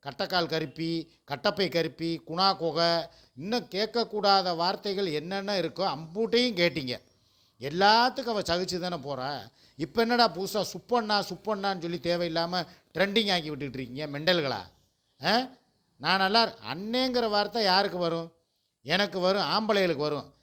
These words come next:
அவளை எதுக்குடா வந்து ஒரு பொம்பளை ஆம்பளையா மாத்துறீங்க? சம்பந்தம் இல்லாம உங்களுக்கு அவ எதுவும் துரோகம் பண்ணாளா? இல்ல உங்க குடும்பத்தை எதுவும் வந்து கெடுத்தாளா?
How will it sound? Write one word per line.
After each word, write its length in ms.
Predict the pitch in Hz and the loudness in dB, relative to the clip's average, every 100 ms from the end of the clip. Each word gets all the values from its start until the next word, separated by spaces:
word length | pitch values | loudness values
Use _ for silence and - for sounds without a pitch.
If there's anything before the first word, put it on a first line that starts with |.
| _ | _
அவளை 320 | 131 190 247 240 | -2 2 4 4
எதுக்குடா 340 | 247 247 247 | 4 2 0
வந்து 200 | 220 214 220 | 0 0 0
ஒரு 120 | 196 | -2
பொம்பளை 420 | 170 185 233 240 196 | -4 -6 -2 0 0
ஆம்பளையா 420 | 190 196 202 180 | 0 0 0 0
மாத்துறீங்க? 540 | 156 160 170 131 120 139 160 104 113 _ _ | -2 -4 -4 -6 -4 -6 -8 -14 -20 _ _
சம்பந்தம் 420 | - 170 196 185 | -6 -2 -2 -2
இல்லாம 380 | 170 160 156 185 | 0 0 0 -2
உங்களுக்கு 320 | 170 175 170 | -2 -4 0
அவ 140 | 165 170 | 2 2
எதுவும் 240 | 175 208 | 0 -4
துரோகம் 400 | 180 202 202 165 | 0 0 0 -2
பண்ணாளா? 420 | 147 135 123 151 185 185 _ _ _ | -4 -4 -2 -2 -4 -6 _ _ _
இல்ல 200 | 165 214 | -2 0
உங்க 280 | 180 208 240 | 0 2 2
குடும்பத்தை 400 | 226 233 226 185 | 2 0 0 0
எதுவும் 200 | 180 190 | -2 -2
வந்து 140 | 165 135 | -4 -4
கெடுத்தாளா? 540 | 160 - 160 131 | -4 -2 0 2